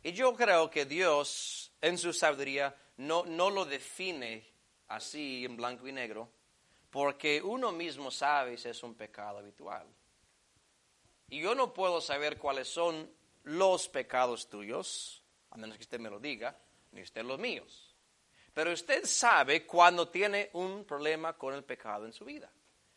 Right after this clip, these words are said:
El autor de Hebreos dice, "El pecado que nos asedia". O sea, el pecado que, que siempre parece, que siempre parece estar ahí a la vuelta, que siempre nos acecha.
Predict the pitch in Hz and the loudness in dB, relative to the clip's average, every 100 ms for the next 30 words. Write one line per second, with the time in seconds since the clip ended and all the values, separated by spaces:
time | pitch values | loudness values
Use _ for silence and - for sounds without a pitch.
0 | _ _ - 151 170 185 185 240 220 190 | _ _ -8 -2 4 4 4 4 4 6
1 | 208 202 165 190 - 196 170 160 165 151 | 6 6 2 0 0 2 2 0 -6 -4
2 | 196 214 208 190 160 156 - 131 - 160 | 0 2 2 -2 -4 -4 -8 -8 -4 -6
3 | 113 82 - _ _ _ _ _ _ - | -6 -12 -20 _ _ _ _ _ _ -12
4 | 123 160 151 139 135 202 240 226 170 147 | -8 -4 -6 -6 -8 -4 -4 -6 -8 -8
5 | - 139 220 294 202 - 165 175 202 - | -10 -10 -8 -8 -8 -4 -4 -4 -8 -16
6 | _ _ _ _ - - - _ _ _ | _ _ _ _ -12 -12 -12 _ _ _
7 | _ - 220 254 185 151 147 143 139 131 | _ -6 -6 -6 -6 -8 -8 -8 -8 -6
8 | 113 104 101 - - _ _ _ _ _ | -8 -10 -14 -16 -20 _ _ _ _ _
9 | _ _ _ _ _ _ - - 220 226 | _ _ _ _ _ _ -12 -4 -4 -2
10 | 180 143 127 - 147 - - | -2 -2 -4 -4 -4 -4 -12